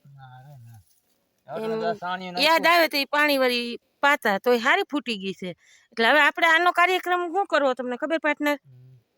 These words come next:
Speaker 2: આપણે છે ને આને છે ને આ હોરી નાખી ડાયરું.
Speaker 1: ના, એ ડાયરું હજી માં એવું છે.
Speaker 2: ના, ના, ના, ના, ના, તો જ એ અત્યારે જાહે. ડાયરું, ડાયરું હોરી નાખી અને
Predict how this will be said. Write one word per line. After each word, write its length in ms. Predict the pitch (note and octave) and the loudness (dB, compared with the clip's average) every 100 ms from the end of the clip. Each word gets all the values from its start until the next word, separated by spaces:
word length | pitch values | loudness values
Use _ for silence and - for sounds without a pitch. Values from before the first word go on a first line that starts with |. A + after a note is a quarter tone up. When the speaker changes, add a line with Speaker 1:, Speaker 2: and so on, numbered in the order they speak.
| _ _ _ _ _ _ B3+ | _ _ _ _ _ _ -4
Speaker 2:
આપણે 220 | C#4 D4 F4+ | 0 0 4
છે 80 | F#4 | 4
ને 80 | D4+ C4+ G3+ _ _ _ _ _ _ | 4 2 -2 _ _ _ _ _ _
આને 240 | A#3 C4+ D4 C#4 | -2 0 0 0
છે 80 | E4 | 0
ને 100 | C#4+ C4+ B3 _ _ _ - _ _ _ A3+ | 2 -2 -4 _ _ _ -20 _ _ _ -4
આ 60 | G#3+ | 4
હોરી 280 | C#4+ B3 G#3 | 4 4 2
નાખી 240 | F#3 G3+ F#3+ | -2 -4 0
ડાયરું. 360 | G3+ E3+ D#3 _ _ _ _ _ _ C#3+ C3 | 0 -2 -10 _ _ _ _ _ _ -20 -16
Speaker 1:
ના, 180 | C3+ C3 | -12 -12
એ 40 | C#3 | -10
ડાયરું 380 | C#3+ D3 D3 D3 | -10 -10 -12 -18
હજી 160 | C#3+ | -20
માં 120 | D3 D3 | -18 -18
એવું 140 | C#3+ | -18
છે. 80 | B2 G#3 | -12 -2
Speaker 2:
ના, 160 | C#4 D#4+ | 0 2
ના, 140 | D#4+ D#4+ | 2 2
ના, 140 | D#4+ D#4 | 2 2
ના, 120 | D#4 D4 | 0 0
ના, 140 | D4 C#4 | -2 -2
તો 80 | D4+ D4 | 2 2
જ 40 | C4+ | 4
એ 180 | C4 B3 | 4 4
અત્યારે 260 | B3+ A#3 G#3 | 0 0 0
જાહે. 180 | G#3 G3 | -2 -2
ડાયરું, 320 | A#3 C#4 D4 | 0 0 2
ડાયરું 260 | C#4+ D4 D4 | 2 2 4
હોરી 220 | E4+ F4+ D#4 | 2 2 0
નાખી 340 | C#4 C4+ C#4+ C4 _ _ _ _ A3+ | -2 -2 -6 -6 _ _ _ _ -2
અને 200 | A#3 | 2